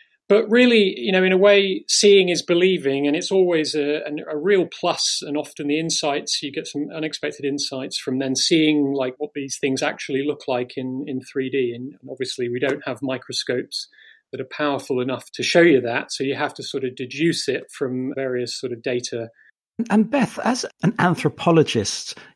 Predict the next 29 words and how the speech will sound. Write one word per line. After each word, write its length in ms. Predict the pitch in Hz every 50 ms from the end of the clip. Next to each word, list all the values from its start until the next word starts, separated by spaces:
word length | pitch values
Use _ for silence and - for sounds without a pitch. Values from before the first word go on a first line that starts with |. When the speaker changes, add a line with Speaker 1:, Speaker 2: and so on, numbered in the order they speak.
| _ _ -
Speaker 2:
what's 420 | 190 196 - 254 220 294 339 -
been 180 | - - 311 233
the 80 | 202
wider 800 | 196 156 127 117 120 127 123 127 135 135 131 120 110 101 92 98 - -
reaction 680 | 123 113 113 113 113 110 110 - - - - 107 98 90
beyond 640 | 120 120 123 131 127 123 120 110 104 101 - - _ _ _ _ _ _ _ -
the 80 | 123
scientific 680 | 110 - - 131 123 113 107 - 123 107 - 117 - -
community? 640 | - 127 110 113 110 101 101 98 - - 113 107 131
Is 140 | 165 -
there 160 | - 156 139 127
a 60 | 110
fear 600 | - - - - - 180 180 196 196 190 175 170
of 120 | 165 135
this? 300 | 165 180 170 160 - -
Is 140 | 143 120 -
this 160 | 156 139 -
sort 160 | - - 117
of 80 | 117 110
demonstrating 760 | - 139 139 143 143 127 - - 156 147 131 123 - 143 127 117
the 240 | 113 120 113 110 - - -
sort 160 | - - 139
of 100 | 127 - -
apocalyptic 920 | - - - 156 - - - 143 139 151 - - - 143 139 - - -
domination 640 | - 151 131 139 131 120 131 135 127 - - 135 123
of 80 | 117
science, 400 | - - 151 143 160 185 185 156 -
or 180 | 165 156 147
what? 300 | 123 120 110 110 - _